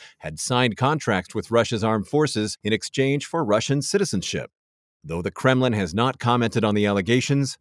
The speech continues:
Russia announced plans to increase its forces size by more than thirty percent to one point five million combat personnel last year.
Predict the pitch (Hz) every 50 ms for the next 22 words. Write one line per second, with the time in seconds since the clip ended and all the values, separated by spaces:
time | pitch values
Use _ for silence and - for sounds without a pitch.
0 | _ _ - 95 104 120 131 - - 165 131 131 113 101 95 95 92 - - -
1 | - - 123 131 135 143 147 135 - - 98 90 78 80 - - 127 131 - -
2 | 131 - - - - 147 165 170 - - 113 95 - - 117 101 101 110 113 95
3 | - 104 104 104 110 117 117 104 98 87 - _ - 123 139 147 151 131 143 131
4 | - - - 240 - - _ _ - - - 78 101 120 113 - 123 123 113 85
5 | - - 123 120 127 123 101 98 104 107 117 127 139 131 113 104 104 98 - 120
6 | 117 123 117 107 104 107 - - 117 104 - - 107 107 123 127 107 92 95 101
7 | 110 110 - - - 120 123 117 85 62 -